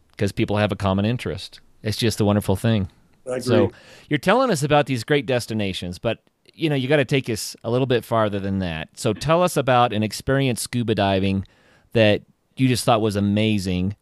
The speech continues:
Speaker 1: Take us there so we can get a feel for what it's really like.
Speaker 2: All right. Well, people are always asking my wife and I, "What's your favorite place? Where is your favorite place?" And again, we've been quite blessed over the years. And, and we,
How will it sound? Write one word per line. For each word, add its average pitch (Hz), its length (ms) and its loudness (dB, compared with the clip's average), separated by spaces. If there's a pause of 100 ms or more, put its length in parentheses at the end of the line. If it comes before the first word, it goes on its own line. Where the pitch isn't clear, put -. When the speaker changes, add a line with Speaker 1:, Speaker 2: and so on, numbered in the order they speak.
Speaker 1:
Take 165 240 2
us - 160 0
there 113 280 2
so - 160 -6
we 120 160 0
can 139 160 -4
get 120 140 2
a 101 60 2
feel 120 240 0
for 113 120 -4
what 101 160 0
it's - 140 -6
really 87 220 -2
like. 69 360 -8 (380)
Speaker 2:
All 143 160 8
right. 127 220 4
Well, 160 500 2 (120)
people 214 380 2
are 151 220 4
always 180 460 6
asking 151 560 -2
my 127 160 -4
wife 131 380 -2
and 120 120 -4
I, 104 320 -6 (320)
"What's 160 320 2
your 165 80 0
favorite 127 500 -4
place? - 460 -8
Where 170 280 6
is 147 120 2
your 127 120 -4
favorite - 380 -12
place?" - 380 -14
And 135 380 -4 (500)
again, 147 320 2
we've 147 160 0
been 139 160 2
quite 139 300 2
blessed 120 400 -2
over 127 200 -2
the 123 100 -6
years. 131 340 0
And, 147 180 2
and 151 240 -2
we, 202 400 2